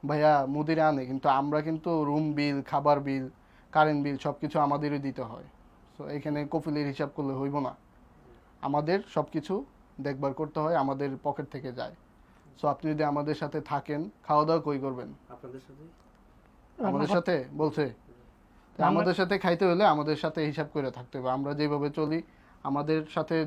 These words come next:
Speaker 1: মেস খাইতে চান যদি, তাহলে অগ্রিম টাকা পেমেন্ট করে আমাদের মেসে জয়েন হইতে হবে আপনার।
Speaker 3: রান্না করতে পারেন আপনি?
Speaker 2: না।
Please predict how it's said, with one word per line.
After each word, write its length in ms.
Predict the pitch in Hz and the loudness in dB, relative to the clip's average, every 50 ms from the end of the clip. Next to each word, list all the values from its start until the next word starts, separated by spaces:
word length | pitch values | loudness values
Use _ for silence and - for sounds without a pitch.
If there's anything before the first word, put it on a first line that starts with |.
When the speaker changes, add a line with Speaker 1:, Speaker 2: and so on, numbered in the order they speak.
| 151 147 | -2 -4
Speaker 1:
মেস 240 | 165 151 143 147 139 - - - | -4 -2 -2 -4 -4 -8 -6 -4
খাইতে 260 | - 160 151 151 170 151 | -2 -2 -2 -2 -2 -2
চান 220 | 175 156 151 151 | 0 0 0 0
যদি, 220 | 160 165 170 214 - - - - - - - - - - | -2 -4 -4 -6 -10 -12 -20 -20 -20 -20 -20 -20 -6 0
তাহলে 240 | - 160 151 151 156 | 2 2 4 4 4
অগ্রিম 340 | 160 160 156 156 160 160 156 | 4 2 2 0 -2 -2 0
টাকা 260 | 156 160 156 160 160 | 0 0 0 0 0
পেমেন্ট 340 | 160 175 156 156 151 151 147 | 0 0 0 0 -2 -2 -2
করে 240 | 165 170 180 208 277 - _ _ _ - - - - - - - | -2 -2 -2 -4 -6 -8 _ _ _ -20 -20 -20 -20 -20 -12 -8
আমাদের 280 | - 135 139 139 143 139 | -6 -4 -2 -2 -2 -2
মেসে 280 | 147 147 139 - 147 139 | -2 -2 -2 -2 -4 -4
জয়েন 320 | 139 135 127 127 127 117 | -2 -2 -2 -4 -4 -8
হইতে 220 | 117 117 - 127 | -12 -14 -14 -16
হবে 120 | 123 127 117 | -14 -14 -14
আপনার। 260 | - - - - - - - - _ - - - - | -16 -16 -16 -18 -18 -18 -20 -20 _ -20 -20 -12 -6
Speaker 3:
রান্না 240 | 269 180 175 202 208 | -2 0 2 2 4
করতে 200 | 196 214 185 - | 2 2 2 2
পারেন 320 | 190 208 208 240 226 196 214 | 4 6 6 6 6 4 2
আপনি? 180 | 208 - 226 196 151 131 - - - _ - | 0 0 0 0 0 -2 -8 -18 -20 _ -20
Speaker 2:
না। 140 | 120 113 | -18 -18